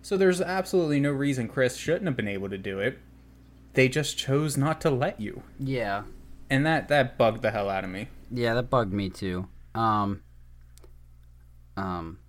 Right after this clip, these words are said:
Speaker 2: also, I apologize for any weirdness with the audio. Uh, I'm recording on my laptop, and I had it plugged in, so it caused a little bit of a buzz that wasn't there for the first half of this recording, so I apologize. Um,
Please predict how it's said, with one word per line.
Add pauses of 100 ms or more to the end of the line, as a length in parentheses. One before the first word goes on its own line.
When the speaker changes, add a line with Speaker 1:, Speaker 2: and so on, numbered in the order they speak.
(340)
Speaker 2:
also,
I
apologize
for
any
weirdness
with
the
audio. (140)
Uh,
I'm
recording
on
my
laptop, (120)
and
I
had
it
plugged
in,
so
it
caused
a
little
bit
of
a
buzz
that
wasn't
there
for
the
first
half
of
this
recording,
so
I
apologize. (720)
Um,